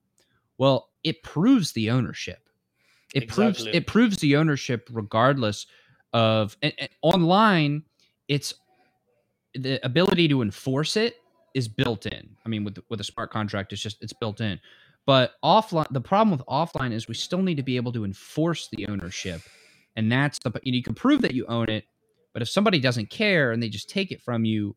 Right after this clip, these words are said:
Speaker 1: okay, well, that's a different problem. Um, but, but that's kind of the,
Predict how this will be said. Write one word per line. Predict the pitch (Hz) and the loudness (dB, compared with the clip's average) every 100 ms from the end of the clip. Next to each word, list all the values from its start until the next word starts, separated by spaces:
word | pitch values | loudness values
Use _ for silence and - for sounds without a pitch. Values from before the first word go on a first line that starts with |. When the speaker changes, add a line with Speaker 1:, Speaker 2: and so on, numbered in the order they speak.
| - | -6
Speaker 1:
okay, | 120 107 | -2 -2
well, | 98 | -2
that's | 95 - | -4 -6
a | |
different | 87 87 85 | -12 -12 -4
problem. | 104 87 - - - _ _ _ - | -2 -2 -6 -18 -20 _ _ _ -4
Um, | 107 95 92 | 0 0 -2
but, | 117 - _ - | -6 -8 _ -8
but | 131 120 - _ | -4 -4 -6 _
that's | 151 165 | 0 0
kind | - 165 139 | 0 0 0
of | |
the, | 120 110 | 0 0